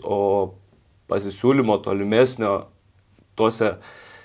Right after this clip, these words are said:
vietose, kur turėtų įkirsti kiti atakuojantys žaidėjai, yra tik vienas arba du, tai turėjo jie tų momentų, kuriuos galėjo realizuoti, nebuvo taip, kad visas, visas rungtynes, e, būtų uždarę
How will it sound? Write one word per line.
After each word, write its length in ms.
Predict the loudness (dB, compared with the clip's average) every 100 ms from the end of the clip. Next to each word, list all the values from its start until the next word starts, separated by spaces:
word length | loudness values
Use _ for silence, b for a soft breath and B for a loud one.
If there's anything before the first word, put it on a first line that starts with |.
| B 0
vietose, 460 | 2 4 4 2 -4
kur 240 | -2 -2 -2
turėtų 400 | 4 4 4 0
įkirsti 460 | 0 -2 -2 -6 -6
kiti 240 | -2 0
atakuojantys 560 | 0 0 2 0 0 -2
žaidėjai, 400 | -2 0 0 0
yra 100 | 0 -2
tik 200 | -6 -2
vienas 340 | 0 0 -2
arba 240 | -4 -4
du, 220 | -2 -2 -2
tai 180 | -2 -2 -4 B B B B B B B _
turėjo 280 | 6 8 10
jie 160 | 8 6
tų 140 | 2
momentų, 400 | 2 2 2 -4
kuriuos 300 | -4 -4 -2 -4
galėjo 320 | 0 4 4 2 0
realizuoti, 680 | -4 -4 -4 -2 0 0 0
nebuvo 300 | 0 2 0 2
taip, 220 | -2 -2
kad 240 | -6 -6 _ -14
visas, 460 | -2 2 2 -2 -14 -14
visas 400 | -4 0 0 -4
rungtynes, 560 | -4 -2 -2 -4 -6 -8
e, 160 | -4 -2 -2 -2 -4 -6 -12 -10
būtų 320 | -8 -6 -4 -4 -6
uždarę 540 | -2 4 6 6 2